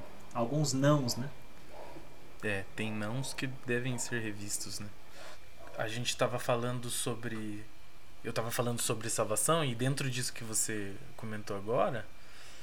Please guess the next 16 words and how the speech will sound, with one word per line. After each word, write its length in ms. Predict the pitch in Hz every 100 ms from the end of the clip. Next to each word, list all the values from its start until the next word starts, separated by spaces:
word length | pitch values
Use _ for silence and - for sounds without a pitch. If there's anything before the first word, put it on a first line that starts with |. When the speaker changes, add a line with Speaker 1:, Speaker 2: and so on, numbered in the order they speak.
| - -
Speaker 2:
sim, 380 | - 190 190
nesse 300 | 120 120 - 127
ponto 420 | - 127 135 147
você 240 | 151 180
tem 500 | 180 175 180 175 160 143 - - - - -
responsabilidades 1300 | - 156 180 165 165 151 143 127 123 135 123 - -
de 240 | 117 107 110
salvar, 600 | - - 127 113 120 135
vamos 280 | 110 107 101
dizer 120 | 107
assim, 300 | 98 - 135
seu 160 | - 104
filho, 440 | - 151 175 113
mas 180 | 110 117
salvar 520 | - 127 107 117 143
ele 420 | 131 151 165 175